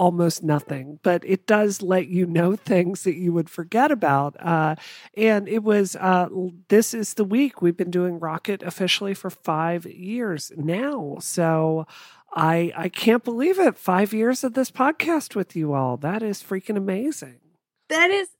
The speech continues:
Speaker 2: absolutely wild to think about. I think much like how when you meet a child,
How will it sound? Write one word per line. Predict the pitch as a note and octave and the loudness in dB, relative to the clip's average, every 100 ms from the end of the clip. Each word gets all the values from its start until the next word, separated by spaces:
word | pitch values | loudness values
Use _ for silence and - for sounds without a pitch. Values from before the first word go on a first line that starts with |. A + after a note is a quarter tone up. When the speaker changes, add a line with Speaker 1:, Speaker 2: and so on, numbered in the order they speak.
| - | -6
Speaker 2:
absolutely | C4 C4+ D4 D4 - D#4+ C4+ C4 A#3 B3 A#3+ | 0 2 0 -6 -8 -6 -4 -6 -6 -8 -8
wild | G#3+ G#3 G3 G3+ G3 G3+ G3+ G3 - | -10 -12 0 2 4 2 2 -2 -10
to | - | -20
think | - G3 G#3 | -8 -6 -2
about. | F#3+ E3 D#3+ - | 0 2 2 0
I | |
think | A3+ C4+ B3+ | -4 -6 -8
much | A3 A3+ - | -6 -6 -6
like | C#4 C4+ C4 | -8 -8 -6
how | A3 G#3+ G3 | -2 0 0
when | F#3 F#3+ F#3+ | -2 -6 -10
you | F3+ | -8
meet | F3+ | -6
a | F#3 | -6
child, | - - C#3+ D#3 G3+ A3+ | -8 -2 0 2 -2 -6